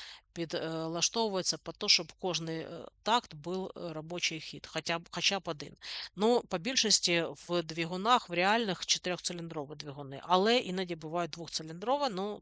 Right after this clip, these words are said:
так теж можливо. Одноциліндрові ми розглядали тільки для того, щоб подивитися, як це працює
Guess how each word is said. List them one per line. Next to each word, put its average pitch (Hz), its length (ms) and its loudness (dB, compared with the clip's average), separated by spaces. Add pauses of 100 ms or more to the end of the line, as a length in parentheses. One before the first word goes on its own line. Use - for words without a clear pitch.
так 185 220 -2
теж 170 200 -2
можливо. 143 420 -6 (420)
Одноциліндрові 208 720 2
ми 202 140 2
розглядали 190 540 0 (580)
тільки 220 300 4
для 170 140 -4
того, 190 240 -4
щоб 165 180 0
подивитися, 170 600 0
як 170 240 -4
це 170 180 2
працює 175 580 0